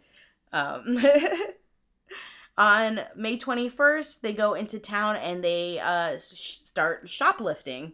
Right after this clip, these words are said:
Uh, they shop-, shoplift gifts for Pauline's family. Uh, and Pauline, at this point, decides that she has no conscience.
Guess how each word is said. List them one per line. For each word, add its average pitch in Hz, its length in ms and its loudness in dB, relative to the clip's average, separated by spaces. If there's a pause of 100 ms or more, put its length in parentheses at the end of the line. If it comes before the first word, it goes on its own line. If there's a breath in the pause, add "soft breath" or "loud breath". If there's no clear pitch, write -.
(600 soft breath)
Uh, 165 340 0
they 170 140 -4
shop-, 170 580 -2
shoplift 214 640 -2
gifts 190 300 -2
for 208 180 -10
Pauline's 175 600 -4
family. 180 680 -8 (460 soft breath)
Uh, 143 460 0 (340)
and 175 360 -4
Pauline, 226 680 -4 (200)
at 175 140 -8
this 180 220 -8
point, 165 280 -10
decides 151 380 -6
that 151 140 -12
she 160 160 -14
has 151 380 -2
no 143 280 -6
conscience. - 840 -16